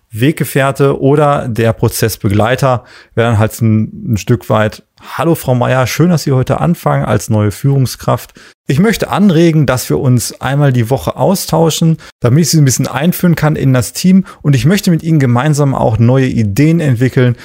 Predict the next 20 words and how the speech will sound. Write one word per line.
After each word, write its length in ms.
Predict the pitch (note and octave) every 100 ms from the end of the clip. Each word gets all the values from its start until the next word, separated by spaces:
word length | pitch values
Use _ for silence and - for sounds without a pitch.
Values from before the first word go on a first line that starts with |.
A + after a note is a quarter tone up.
| - -
wie 140 | C3
wir 80 | C#3
dieses 340 | A#2+ A2+ A2
Team 240 | - A#2 A2
voranbringen 560 | G#2+ G#2 A#2 G#2 F#2+
können." 220 | F2 F2
Das 160 | F#2 -
wäre 80 | A2+
so 80 | A#2
ein 20 |
Stück 240 | - A#2+
weit 80 | A#2
dieser 140 | G#2
Prozessbegleiter. 920 | G#2+ - - A2+ - G#2 A#2+ D#3 E3 D3+ - -
Das 120 | -
heißt, 180 | A#2+ A2+
auch 100 | G#2+
da 300 | - C3 D3
wieder 300 | C3 C3+ C3
diese 480 | A2 G2+ A2 G#2+